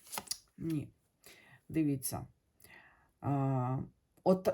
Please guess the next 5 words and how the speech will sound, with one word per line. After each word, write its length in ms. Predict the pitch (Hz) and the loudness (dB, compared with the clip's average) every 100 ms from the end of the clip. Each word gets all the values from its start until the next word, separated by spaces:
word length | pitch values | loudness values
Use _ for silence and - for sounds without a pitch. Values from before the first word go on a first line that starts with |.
| - | 0
знаєте, 640 | - 208 269 311 165 131 - - | 0 6 8 8 4 -2 -2 -8
вона 420 | 147 175 214 240 | 2 4 6 6
може, 460 | 208 214 214 170 170 | 6 4 2 2 2
війна, 460 | 165 180 208 302 311 - | 2 2 4 2 2 2
перейти 800 | 170 165 165 - 247 247 262 | 2 2 -2 -4 -4 0 0